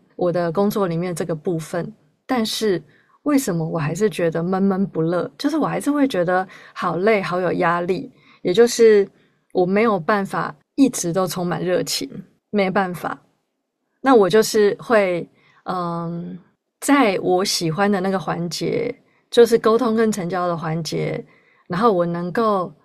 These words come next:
得到成就感，但是夜阑人静的时候，我又会觉得疲倦不堪。所以呢，在那个时候，我其实还没有搞清楚志业这件事情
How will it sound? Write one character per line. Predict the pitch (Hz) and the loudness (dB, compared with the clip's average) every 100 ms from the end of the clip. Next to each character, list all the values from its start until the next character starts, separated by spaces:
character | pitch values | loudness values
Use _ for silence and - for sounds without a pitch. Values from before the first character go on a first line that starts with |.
| _ _ - | _ _ -4
得 | 180 180 | -2 0
到 | 185 226 180 | 0 -2 -2
成 | - 170 | -6 -6
就 | 170 180 165 | -4 -4 -4
感， | 160 - _ _ _ _ _ _ | -8 -10 _ _ _ _ _ _
但 | - 269 214 | 0 0 0
是 | - 220 185 165 - _ _ _ | -2 -2 0 -2 -10 _ _ _
夜 | 254 254 | 2 4
阑 | 196 175 | 4 2
人 | 180 170 | -2 -2
静 | 185 202 | 0 -2
的 | 180 | -2
时 | - 170 | -6 -8
候， | 151 180 156 | -4 -4 -4
我 | 180 | 0
又 | 185 208 | 0 2
会 | 208 | 0
觉 | 202 170 | 0 -2
得 | 165 170 | -2 -4
疲 | 156 - 170 | -6 -8 -4
倦 | 190 180 | -4 -4
不 | 170 | -8
堪。 | 151 - 160 180 196 _ _ _ _ _ _ _ _ | -10 -6 -6 -8 -14 _ _ _ _ _ _ _ _
所 | - 247 | 2 6
以 | 294 | 6
呢， | 240 190 180 | 6 2 2
在 | 254 | 2
那 | 254 302 | 4 4
个 | 202 | 2
时 | 185 - 175 | 0 -4 -6
候， | 202 185 156 - _ | -2 -2 -2 -8 _
我 | 185 | -6
其 | 175 214 | 0 0
实 | 220 | 0
还 | 233 202 190 | -2 -2 0
没 | 202 196 202 | 0 2 2
有 | 214 208 | 0 0
搞 | 165 | -2
清 | 160 - 190 | -4 -4 -4
楚 | 196 185 160 - _ - | -2 -4 -6 -8 _ -8
志 | - 247 185 | 0 2 2
业 | 190 190 165 | 4 2 2
这 | 175 | -2
件 | 170 175 | -2 -4
事 | 170 180 165 | -4 -4 -4
情 | - 160 170 202 | -4 -6 -6 -10